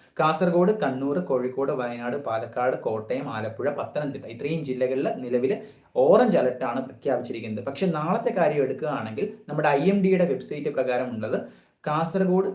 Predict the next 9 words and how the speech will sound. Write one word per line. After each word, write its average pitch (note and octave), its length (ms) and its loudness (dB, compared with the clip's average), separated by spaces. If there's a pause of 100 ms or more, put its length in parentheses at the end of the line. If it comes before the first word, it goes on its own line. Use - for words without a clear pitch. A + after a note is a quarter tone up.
(120)
കണ്ണൂർ, C#3+ 460 -2
ഇടുക്കി C3 320 -4
ഈ E3+ 180 0
മൂന്ന് F3+ 320 2
ജില്ലകളിൽ C#3 560 -2
റെഡ് C#3+ 540 2
അലർട്ട് G3 280 2
ആണ്. G#2+ 240 -8
അപ്പോ, - 280 -6